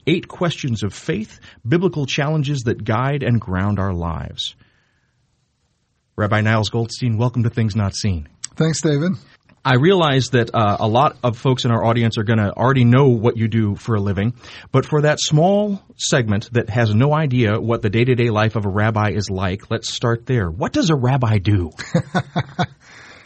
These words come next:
Speaker 2: You know, I had a professor, uh, years ago, uh, when I was in rabbinical school, when I was in seminary, s-, say to me that, that rabbis, and I, I suppose this would go for ministers and pastors as well, maybe priests too,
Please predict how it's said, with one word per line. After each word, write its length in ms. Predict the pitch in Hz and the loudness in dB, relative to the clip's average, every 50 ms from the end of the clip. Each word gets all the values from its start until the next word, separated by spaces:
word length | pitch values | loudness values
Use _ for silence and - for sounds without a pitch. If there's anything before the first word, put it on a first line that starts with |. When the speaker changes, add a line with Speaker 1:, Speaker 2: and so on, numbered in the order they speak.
| _ _ _ | _ _ _
Speaker 2:
You 80 | 202 202 | 2 2
know, 180 | 190 170 160 | 4 4 4
I 160 | 160 147 160 170 | 2 2 2 2
had 180 | 185 196 175 | 2 2 2
a 60 | 170 | 0
professor, 920 | 160 - 147 131 - - 165 156 160 - - 165 143 135 127 117 107 110 - - | 0 0 -2 -2 0 0 0 0 2 2 0 0 0 2 0 -2 -2 -4 -4 -2
uh, 380 | 131 127 120 120 117 120 110 - - | -2 0 0 0 0 -2 -4 -4 -4
years 360 | 165 139 143 156 160 156 139 | 0 2 2 2 2 2 0
ago, 540 | 160 147 117 135 131 131 131 127 127 117 117 - - | 0 0 0 0 0 0 0 0 0 -2 -4 -6 -6
uh, 180 | 135 123 120 | -4 -2 -2
when 160 | 120 123 123 127 | 0 0 0 0
I 120 | 131 131 | 2 2
was 160 | 127 123 120 | 0 0 2
in 80 | 135 127 | 2 2
rabbinical 480 | 131 123 110 139 143 139 - 139 120 | 2 2 2 0 0 0 0 -2 -2
school, 420 | - - - 127 120 117 110 107 - - | -4 -4 -4 -2 -2 -2 -2 -4 -4 -2
when 100 | 131 123 | -2 0
I 40 | |
was 120 | 123 117 117 | 0 0 0
in 60 | 123 | 0
seminary, 480 | - - 147 135 135 131 127 123 123 123 | 0 0 0 2 2 2 0 0 0 0
s-, 320 | 113 - - - - - - _ - - - - - _ | 0 -2 -2 -2 -4 -6 -8 _ -20 -20 -20 -20 -18 _
say 240 | - - - 147 139 | -4 0 2 2 4
to 60 | 143 | 4
me 180 | 143 143 139 139 | 4 4 2 2
that, 300 | 123 131 131 131 - 123 | 2 0 -2 -2 -2 -2
that 140 | 135 131 - | -4 -2 0
rabbis, 720 | 131 135 143 143 151 139 156 151 151 151 151 151 143 - 175 | 0 2 2 2 2 2 2 2 2 2 2 2 2 0 0
and 120 | 165 151 | 0 0
I, 80 | 151 156 - | 0 0 0
I 140 | 160 160 160 | 0 0 0
suppose 640 | - - - 139 - 170 170 170 170 160 165 - - - - - - - - | 0 0 -2 0 2 2 4 4 2 2 0 -4 -6 -10 -16 -20 -10 -4 -2
this 180 | 165 143 - | -2 0 0
would 80 | 151 139 | 0 0
go 140 | 147 147 143 | 2 2 0
for 220 | 139 - 151 139 135 | 0 0 0 2 2
ministers 580 | 139 143 143 143 135 - - 139 135 127 117 | 4 2 2 2 0 0 0 0 0 2 0
and 100 | 135 120 | 0 0
pastors 500 | 120 127 131 131 - - 143 131 117 107 | 0 0 0 0 0 0 0 0 0 0
as 120 | 117 104 107 | -2 -2 0
well, 240 | 127 123 123 120 | 0 0 0 2
maybe 240 | 120 123 123 120 123 110 101 - _ - | 0 0 0 0 -2 -2 -4 -10 _ -4
priests 320 | - 151 135 113 - - | -2 0 0 0 -2 -4
too, 320 | - - 147 139 131 127 | 0 0 2 2 2 0